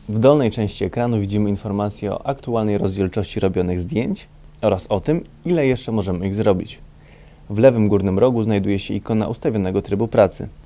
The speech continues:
Na prawej krawędzi wyświetlacza, pełniącego teraz rolę wizjera, umieszczono kilka niewielkich ikon przenoszących nas w skrótowy sposób do konkretnych opcji.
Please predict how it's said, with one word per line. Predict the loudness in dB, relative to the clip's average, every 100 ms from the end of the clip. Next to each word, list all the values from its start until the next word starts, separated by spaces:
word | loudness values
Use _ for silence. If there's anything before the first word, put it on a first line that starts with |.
| -6
Na | -4
prawej | 0 -2 -2
krawędzi | -4 -2 -2 -2
wyświetlacza, | -4 -6 -2 -2 -2 -4
pełniącego | -2 -2 -2 0 -2
teraz | 0 -4 0
rolę | 0 0
wizjera, | 0 -2 0 0 0 -4 -10 -20 -20 -16 -4
umieszczono | -2 0 0 0
kilka | -2 -2 0
niewielkich | 2 2 0 -4 -6
ikon | -4 -2 -2
przenoszących | 0 -2 0 -2 -4 -4
nas | -4 -4
w |
skrótowy | -8 -4 0 0 0
sposób | -2 -6 -2
do | -2
konkretnych | -2 -4 -4 -4 -4 -4
opcji. | -4 -4 -10